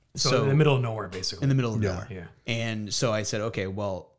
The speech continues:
Speaker 2: I'll give you a thousand dollars 'cause I have to drive quite a ways out there to get there." He's like, "Well, where do you live?" So I tell him, and he says, "Well, I actually have to go to Tacoma, um, every so often to pick up his daughter." I said, "Okay, cool." He's like, "Well, I'm
Speaker 3: Which is
Speaker 2: supposed to be
Speaker 3: still
Speaker 2: out there."
Speaker 3: not that close.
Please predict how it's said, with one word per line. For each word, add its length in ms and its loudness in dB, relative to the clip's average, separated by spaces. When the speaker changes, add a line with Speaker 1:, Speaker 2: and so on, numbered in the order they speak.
Speaker 2:
I'll 100 2
give 180 2
you 140 0
a 60 -6
thousand 440 -4
dollars 400 -10
'cause 140 -10
I 80 0
have 120 0
to 80 -6
drive 420 -4
quite 280 -6
a 40 -4
ways 280 -6
out 220 -8
there 140 -10
to 60 -12
get 240 -6
there." 200 -14
He's 80 -4
like, 120 0
"Well, 100 0
where 100 2
do 60 2
you 80 -2
live?" 220 -12
So 120 0
I 80 4
tell 240 -6
him, 120 -10
and 80 0
he 120 0
says, 260 -4
"Well, 180 -2
I 120 0
actually 320 0
have 80 0
to 80 -4
go 100 0
to 80 -6
Tacoma, 540 -8
um, 460 -6
every 200 -4
so 200 -2
often 340 -6
to 60 -8
pick 320 -8
up 120 -8
his 300 -8
daughter." 400 -4
I 60 -6
said, 160 -6
"Okay, 300 -4
cool." 200 -2
He's 180 -2
like, 160 -6
"Well, 120 0
I'm 80 -2
Speaker 3:
Which 60 -4
is 20 -4
Speaker 2:
supposed 220 0
to 40 -8
be 60 -2
Speaker 3:
still 80 -2
Speaker 2:
out 100 -6
there." 100 -2
Speaker 3:
not 60 -4
that 180 -12
close. 480 -14